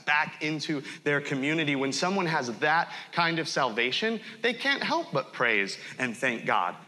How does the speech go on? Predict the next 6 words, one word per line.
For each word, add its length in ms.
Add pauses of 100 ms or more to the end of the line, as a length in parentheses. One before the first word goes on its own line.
(240)
That 300
kind 380
of 120
salvation 680
is 200
powerful. 920